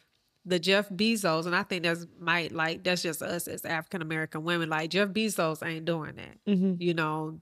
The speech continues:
Speaker 1: the Wal-, the Waltons ain't doing that. None of those people are doing that. And a lot of times we feel like we have to do certain,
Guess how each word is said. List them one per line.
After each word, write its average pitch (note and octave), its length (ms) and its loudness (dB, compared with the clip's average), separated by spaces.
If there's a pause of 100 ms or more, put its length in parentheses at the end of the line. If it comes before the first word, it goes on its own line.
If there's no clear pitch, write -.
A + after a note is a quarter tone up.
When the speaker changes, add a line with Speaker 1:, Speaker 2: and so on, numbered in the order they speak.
Speaker 1:
the E3 140 -4
Wal-, F3 460 4
the E3+ 140 -6
Waltons F#3+ 540 4
ain't E3 220 -6
doing D#3 280 -6
that. F3+ 200 -12
None F#3 260 2
of G3 120 -4
those E3+ 340 0
people F3+ 240 -4
are D#3 60 -4
doing E3 320 -2
that. D3+ 240 -6 (400)
And E3+ 100 2
a - 20 2
lot F#3+ 200 4
of G3+ 80 0
times F3+ 260 2
we G3 140 2
feel F#3+ 180 2
like F3+ 180 -2
we F#3 120 0
have F3+ 220 0
to E3 100 -4
do F3+ 240 -2
certain, E3+ 320 0